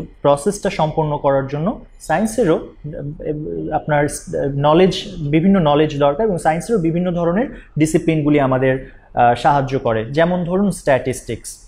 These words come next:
যেমন ধরুন, আহ, mathematical terms, যেমন philosophy, যেমন সোশিওলজি, এই ধরনের multidisciplinary একটা approach থাকে রিসার্চের ক্ষেত্রে।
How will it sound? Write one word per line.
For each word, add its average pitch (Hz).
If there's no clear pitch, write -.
যেমন 165
ধরুন, 175
আহ, 135
mathematical 147
terms, 117
যেমন 165
philosophy, 175
যেমন 156
সোশিওলজি, 143
এই 202
ধরনের 208
multidisciplinary 147
একটা 160
approach 160
থাকে 123
রিসার্চের 107
ক্ষেত্রে। -